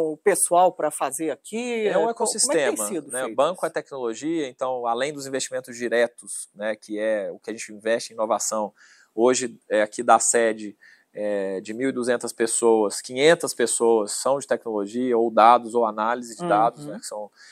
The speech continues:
Speaker 2: cientistas de dados. É, então, ou seja, né, grande parte da, é, a maior massa
Speaker 1: É.
Speaker 2: do banco é tecnologia. É, a gente tem tudo que é core, a gente faz,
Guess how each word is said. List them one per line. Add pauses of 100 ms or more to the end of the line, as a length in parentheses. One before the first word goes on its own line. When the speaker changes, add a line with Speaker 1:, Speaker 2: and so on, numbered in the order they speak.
(140)
Speaker 2:
cientistas
de
dados. (720)
É,
então,
ou
seja,
né,
grande
parte
da,
é,
a
maior (320)
massa
Speaker 1:
É.
Speaker 2:
do
banco
é
tecnologia. (500)
É,
a
gente
tem (260)
tudo
que
é
core, (120)
a
gente
faz,